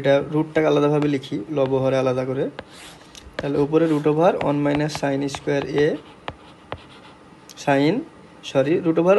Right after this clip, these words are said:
one minus sin A whole square, sin A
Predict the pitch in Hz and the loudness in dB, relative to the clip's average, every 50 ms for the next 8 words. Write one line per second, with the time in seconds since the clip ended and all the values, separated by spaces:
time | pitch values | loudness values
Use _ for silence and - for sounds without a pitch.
0 | - 151 151 151 151 151 160 185 233 - - - 151 143 143 151 156 180 214 214 | 4 2 2 0 0 0 0 -2 -2 -4 -4 -4 -2 -2 -2 -2 -2 -4 -2 -2
1 | 196 190 175 160 151 - - - - 127 - - - - - - - - - - | -2 -2 -2 -4 -6 -8 -12 -12 -12 -12 -12 -16 -20 -20 -20 -20 -20 -20 -20 -20
2 | - - - - - - - - - - - - - - 139 143 143 143 147 147 | -20 -20 -20 -20 -20 -20 -20 -20 -18 -16 -16 -16 -10 -8 -6 -4 -4 -4 -6 -6
3 | - 160 151 | -4 0 0